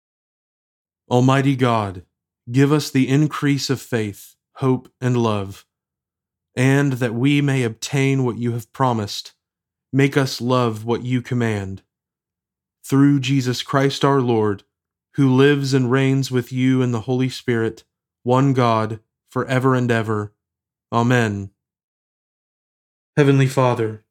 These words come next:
in you we live and move and have our being. We humbly pray you so to guide and govern us by your Holy Spirit, that in all the cares and occupations of our life we may not forget you,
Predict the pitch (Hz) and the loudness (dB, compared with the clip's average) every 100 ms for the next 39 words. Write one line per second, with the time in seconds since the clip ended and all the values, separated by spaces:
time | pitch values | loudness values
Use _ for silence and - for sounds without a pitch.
0 | _ 139 131 127 143 147 135 131 123 143 | _ 0 0 2 2 2 2 0 4 4
1 | 151 147 139 127 123 127 139 143 139 127 | 4 2 0 -4 -2 2 2 4 0 -2
2 | 120 120 135 127 123 120 120 110 107 113 | -4 -2 0 2 0 0 -2 -2 -6 -12
3 | _ _ _ _ - 135 - 156 151 151 | _ _ _ _ 0 0 2 2 4 2
4 | 143 - 147 143 139 139 135 143 135 135 | 2 2 2 2 0 -2 0 2 2 0
5 | 127 131 139 135 123 123 131 127 131 127 | 0 2 2 0 -2 -2 0 2 0 0
6 | 127 - 123 123 113 131 127 - - 123 | -4 -4 -2 0 0 0 0 -2 0 0
7 | 117 - - _ _ _ - 131 131 135 | 0 -4 -14 _ _ _ -2 2 4 2
8 | 143 139 139 - 143 147 139 131 131 131 | 2 0 0 2 4 4 2 0 0 -2
9 | 131 143 139 139 131 127 120 120 127 139 | -2 2 2 2 0 2 2 2 2 2
10 | 135 - _ _ - 135 127 131 135 - | 0 -6 _ _ 0 2 4 2 2 0
11 | 135 127 127 123 113 110 | -2 0 -2 -4 -8 -10